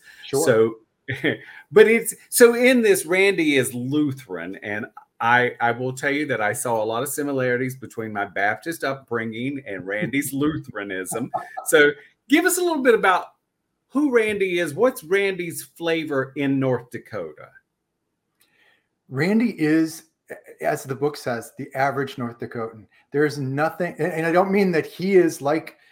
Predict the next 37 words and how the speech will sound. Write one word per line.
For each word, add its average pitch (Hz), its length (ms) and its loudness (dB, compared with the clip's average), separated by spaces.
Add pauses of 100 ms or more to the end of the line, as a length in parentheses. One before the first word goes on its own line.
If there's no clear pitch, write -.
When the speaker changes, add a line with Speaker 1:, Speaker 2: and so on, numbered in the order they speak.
(200)
Speaker 1:
he 165 240 2
is 170 160 4
the 135 120 -4
thing 156 340 -4
that 135 120 0
everybody 135 380 -2
in 127 80 -2
North 123 180 -4
Dakota 123 320 -6
is 113 140 -8
like. 123 320 -4 (280)
What 131 160 -2
I 127 100 -4
mean 165 240 -2
is 123 220 -4
that 127 200 -6 (180)
there 147 140 -2
is 139 200 -8
nothing 143 520 -4
but 131 240 -6
average 120 440 -4
about 110 320 -14
him. - 140 -20 (720)
Speaker 2:
Hmm. - 140 -18
Speaker 1:
And 143 240 -2 (140)
I 135 120 -4
kept - 540 -8
thinking 196 340 0
about 135 260 0
that 127 140 -2
as 123 120 -6
I 131 40 -4
was 120 220 -6
writing 143 280 0
the 135 80 -4
book. 120 260 -10
Like, - 160 -18